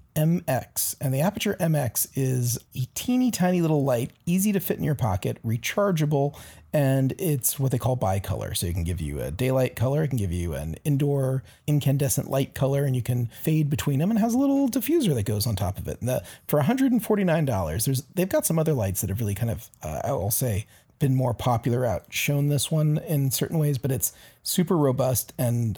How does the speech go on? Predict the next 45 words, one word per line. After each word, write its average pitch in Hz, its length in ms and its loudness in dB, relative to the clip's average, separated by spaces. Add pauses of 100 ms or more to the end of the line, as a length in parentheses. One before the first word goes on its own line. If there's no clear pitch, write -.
(160)
I've 143 160 0
had 147 100 0
a - 60 -4
lot 165 340 0
of 170 220 -2
clients 156 540 0
recently 135 400 0
who've 135 120 -2
been 127 140 0
doing 110 340 0
Zoom 127 240 2
meetings, 214 380 2 (500)
and 131 420 2
it's 139 240 -2
so - 240 2
much 160 240 2
more 139 140 2
flattering 113 640 0
than 98 500 0
ring 107 320 0
lights. - 360 -4
I 131 40 2
think 139 220 2
ring 131 180 2
lights 123 300 0
are 127 80 0
actually, 98 500 -2 (380)
uh, 147 140 -4 (100)
y-, - 200 -14
you 160 100 0
know, 107 140 -2
they're 107 180 -2
cheap - 560 0 (100)
and 120 160 -2
they're 98 80 0
battery 113 360 0
powered, 101 500 0 (240)
but - 80 -8
they 120 80 -2
take - 180 -2
up 123 80 -2
a 123 40 -2
lot 113 160 2
of 110 60 0
space. 127 480 -2